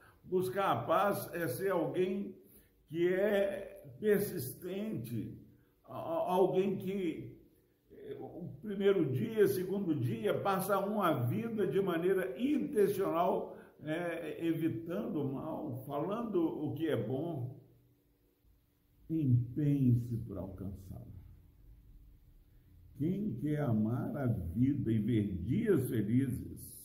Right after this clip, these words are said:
empenhe-se para alcançar isso.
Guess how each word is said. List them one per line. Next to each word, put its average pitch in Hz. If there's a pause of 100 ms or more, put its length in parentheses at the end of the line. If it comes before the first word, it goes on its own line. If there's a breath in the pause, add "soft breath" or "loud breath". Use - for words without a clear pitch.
(1700)
empenhe-se 120 (300)
para 95
alcançar 92 (220)
isso. -